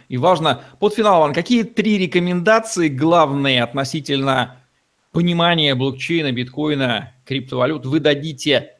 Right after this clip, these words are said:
людям из других отраслей, которые не внедрялись, но внимание их привлечено, и они думают, что же это за зверь, с чем его едят, внедряться, не внедряться или,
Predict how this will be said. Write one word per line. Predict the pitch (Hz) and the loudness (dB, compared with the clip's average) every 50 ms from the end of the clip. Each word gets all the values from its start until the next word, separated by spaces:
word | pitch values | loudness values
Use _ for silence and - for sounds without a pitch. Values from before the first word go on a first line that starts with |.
| _ _ - | _ _ -4
людям | 135 160 165 160 143 143 147 156 | -2 -2 -2 0 -2 0 0 -2
из | 143 | -2
других | 131 156 180 180 165 180 160 - 147 | 0 -2 -2 0 0 -2 -2 -2 -2
отраслей, | 123 147 139 135 - - 190 180 | -2 0 0 -2 0 0 -2 0
которые | - 151 139 131 - 151 143 139 135 131 127 | 0 -2 -4 -2 0 0 2 2 2 2 2
не | 127 131 143 156 175 180 | 2 0 0 0 0 0
внедрялись, | 160 156 156 151 131 139 151 170 190 190 180 143 - - - | 0 0 -2 -2 0 2 4 4 4 4 2 -4 -4 -6 -6
но | 147 143 151 160 160 156 143 117 - - - | -6 -2 0 2 2 2 2 0 -2 -8 -10
внимание | - 131 160 165 180 180 170 160 - | -6 -4 -2 0 0 0 0 -2 -2
их | 175 165 131 - | -4 -4 -4 -2
привлечено, | 170 160 151 151 151 - - - 160 139 139 151 170 | -2 -2 0 -2 -4 -6 -6 -4 -2 -2 0 0 0
и | - | 0
они | 147 156 156 165 160 | 0 0 0 0 -4
думают, | 135 143 180 151 131 123 117 | -2 -4 -4 -4 -4 -6 -8
что | - - - 160 | -8 -8 -6 -6
же | 147 147 | -6 -6
это | - 143 | -6 -4
за | 123 139 143 | -2 -2 0
зверь, | 131 139 175 196 180 | 0 -2 -4 -4 -4
с | 139 | -4
чем | - - - 156 139 | -4 -2 0 0 2
его | 135 131 | 2 2
едят, | 127 156 - - | 2 0 0 -2
внедряться, | 107 117 139 135 131 160 185 185 180 - 135 | -2 -4 -2 0 2 2 2 2 2 -2 -4
не | 135 127 | -4 -2
внедряться | 123 127 135 120 143 165 175 170 - - 139 | -2 -2 -2 0 2 0 0 0 -2 -4 -4
или, | 120 - 131 131 127 123 120 110 - | -4 -4 -4 -4 -4 -2 -4 -4 -6